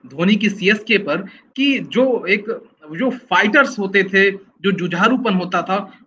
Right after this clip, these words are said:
वो नहीं दिख रहा है। कहीं न कहीं सुरेश रैना और हरभजन सिंह के नहीं रहने से टीम बहुत ज्यादा प्रभावित हुई है।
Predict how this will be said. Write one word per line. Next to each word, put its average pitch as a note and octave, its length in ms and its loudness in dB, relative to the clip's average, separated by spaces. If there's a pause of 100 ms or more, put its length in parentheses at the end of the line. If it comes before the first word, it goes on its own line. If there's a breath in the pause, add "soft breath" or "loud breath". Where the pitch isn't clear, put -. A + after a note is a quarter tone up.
वो B3+ 160 0
नहीं G#3+ 280 4
दिख F#3+ 180 -2
रहा F3 280 2
है। F#3 420 -4
कहीं G3 180 2
न G#3+ 60 0
कहीं G3+ 260 -2
सुरेश G3 360 -2
रैना F#3 200 0
और G3+ 360 0
हरभजन F3+ 320 -2
सिंह F#3+ 160 -4
के G3 100 -2
नहीं F3+ 260 0
रहने F3 240 0
से A3 180 -4
टीम A3 520 -4
बहुत F#3+ 160 0
ज्यादा G#3+ 180 0
प्रभावित G3 460 -2
हुई E3+ 180 0
है। G3 80 2